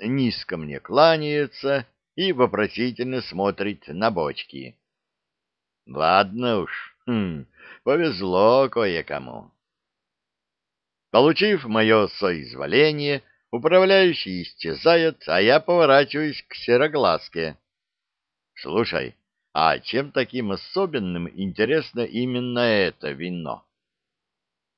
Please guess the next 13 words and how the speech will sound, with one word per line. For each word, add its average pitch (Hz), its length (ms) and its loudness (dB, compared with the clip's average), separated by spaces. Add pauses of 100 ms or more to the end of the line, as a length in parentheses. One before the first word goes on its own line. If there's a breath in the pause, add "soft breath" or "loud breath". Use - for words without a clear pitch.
(760)
«На 95 200 -2
верхних 101 560 -2
виноградниках 92 1080 -6 (440)
растет 95 520 -2
очень 147 560 -2
редкий 120 460 -4
виноград. 82 760 -4 (600)
Вино 131 460 2
из 139 220 -6
него 151 220 0
обладает 135 560 0
целебными 135 640 0
свойствами — 113 1120 -6